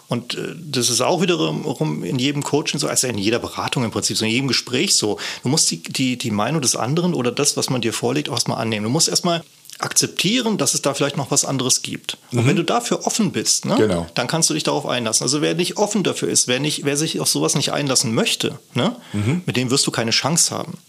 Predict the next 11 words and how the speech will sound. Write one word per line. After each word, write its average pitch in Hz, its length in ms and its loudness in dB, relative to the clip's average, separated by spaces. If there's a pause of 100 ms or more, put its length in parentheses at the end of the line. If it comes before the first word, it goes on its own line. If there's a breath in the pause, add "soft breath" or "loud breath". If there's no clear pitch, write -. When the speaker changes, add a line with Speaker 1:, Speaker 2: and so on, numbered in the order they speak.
Speaker 1:
Der 117 100 2
Speaker 2:
Genau. 131 100 4
Speaker 1:
wird 90 100 4
so 107 120 2
weiterleben 135 580 0
und 120 200 -2
dann 120 80 0
ist 135 160 2
es - 120 2
auch - 180 0
okay. - 320 -6